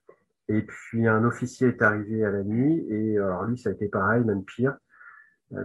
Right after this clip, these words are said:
puisqu'il a essayé de, d'exercer des pressions sur moi. Enfin, il a essayé,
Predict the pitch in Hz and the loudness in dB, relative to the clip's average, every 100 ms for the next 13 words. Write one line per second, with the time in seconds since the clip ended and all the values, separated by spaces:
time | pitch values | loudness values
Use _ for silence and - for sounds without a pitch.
0 | - 107 - _ 110 101 92 - 110 120 | -10 -14 -16 _ -4 -2 -2 -4 0 0
1 | 110 101 92 101 101 101 - 101 95 - | 0 -2 -2 -4 -4 -6 -4 -4 -4 -4
2 | 104 - 110 - 107 104 110 127 165 - | -4 -4 -6 -4 -2 2 4 4 2 2
3 | 123 113 98 - 98 | 2 2 -2 -6 -8